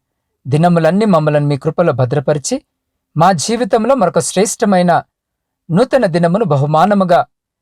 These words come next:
దయచేసిన మీ గొప్ప ప్రేమను బట్టి మీకే వందనాలను తెలియజేయుచున్నాం. దేవా, ఈరోజు మీరిచ్చిన ఈ గొప్ప వాగ్దానాన్ని బట్టి మీకు కృతజ్ఞతాస్తుతులను చెల్లించున్నాం. ప్రభువా,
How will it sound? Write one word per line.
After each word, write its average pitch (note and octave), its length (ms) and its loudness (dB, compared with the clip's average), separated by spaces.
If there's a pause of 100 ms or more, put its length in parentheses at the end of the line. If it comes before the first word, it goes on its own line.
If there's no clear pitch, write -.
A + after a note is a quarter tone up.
(220)
దయచేసిన F#3+ 600 0
మీ G3+ 160 0
గొప్ప D#3+ 260 -2
ప్రేమను D3+ 440 0
బట్టి C3+ 240 -2
మీకే C#3+ 260 0
వందనాలను C3 600 0
తెలియజేయుచున్నాం. B2 880 -2 (340)
దేవా, C3 360 0 (760)
ఈరోజు G3+ 640 2 (520)
మీరిచ్చిన F#3+ 460 0
ఈ G3 140 0
గొప్ప F3+ 240 -2
వాగ్దానాన్ని E3 680 2
బట్టి C3+ 300 -2
మీకు E3+ 240 -6
కృతజ్ఞతాస్తుతులను D3+ 1080 -2
చెల్లించున్నాం. B2+ 760 -2 (720)
ప్రభువా, C#3 420 2